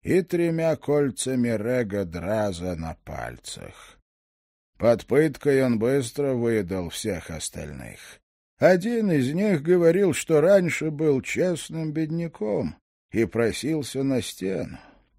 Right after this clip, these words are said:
"В ночном дозоре служат мужи чести", — ответил король.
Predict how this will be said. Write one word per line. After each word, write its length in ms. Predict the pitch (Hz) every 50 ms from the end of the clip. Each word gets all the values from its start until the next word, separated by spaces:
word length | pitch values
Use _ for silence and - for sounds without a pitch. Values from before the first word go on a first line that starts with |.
| _
"В 180 | - 85 90 101
ночном 800 | 117 127 123 101 - - - 123 147 175 185 185 180 170 160 151
дозоре 960 | 139 143 131 120 113 110 143 180 180 170 160 135 117 101 90 76 69 67 - - - - - - - -
служат 760 | - - - - 110 143 196 220 214 202 190 196 190 165 - -
мужи 560 | 151 156 151 147 139 120 107 165 190 180 -
чести", — 720 | - - 147 160 170 180 180 165 - - - - 165 156
ответил 600 | 143 127 104 - 98 117 120 98 - 113 110 104 92
король. 540 | - 110 110 107 110 113 113 110 101 95